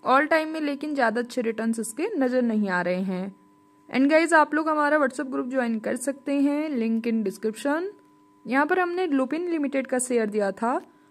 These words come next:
और आप देखेंगे इसके all target hit हो चुके हैं। अब बात करूँ यहाँ पे मैं वॉकहार्ट के बारे में, so अभी ये नाइन हंड्रेड एट रुपीज के around चल रहा है।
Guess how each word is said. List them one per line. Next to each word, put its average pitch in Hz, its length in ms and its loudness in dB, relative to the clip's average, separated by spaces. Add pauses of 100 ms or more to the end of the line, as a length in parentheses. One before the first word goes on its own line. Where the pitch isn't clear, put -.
(180)
और 269 120 4
आप 294 160 6
देखेंगे 294 500 -4
इसके 294 240 -4
all 254 320 2
target 240 420 0
hit 339 160 -4
हो 277 240 2
चुके 208 340 -4
हैं। 196 360 -4 (880)
अब 247 80 0
बात 285 400 6
करूँ 339 200 -2
यहाँ 311 180 0
पे 302 140 -2
मैं 330 140 -4
वॉकहार्ट 269 560 0
के 320 60 -2
बारे 226 300 2
में, 240 280 0 (360)
so - 120 -4
अभी 320 320 4
ये 330 160 0
नाइन 269 340 0
हंड्रेड 285 320 0
एट 247 200 0
रुपीज 247 260 -6
के 269 100 -2
around 226 280 0
चल 220 220 0
रहा 247 180 2
है। 262 440 -2